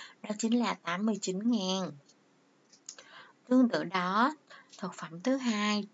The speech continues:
cần có trong món thịt kho trứng đó chính là trứng gà.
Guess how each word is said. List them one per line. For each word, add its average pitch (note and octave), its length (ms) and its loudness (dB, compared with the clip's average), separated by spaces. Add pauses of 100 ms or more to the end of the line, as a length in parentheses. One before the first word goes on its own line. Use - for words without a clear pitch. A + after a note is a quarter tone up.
(140)
cần D#3+ 180 -4
có F#3 300 -4
trong F#3 200 -2
món G#3 220 0
thịt A#3 120 -14 (100)
kho F#3 140 -8 (120)
trứng G#3 360 0
đó B3 160 -2
chính A3 180 0
là G3+ 260 0
trứng F#3 280 -6
gà. F3+ 520 0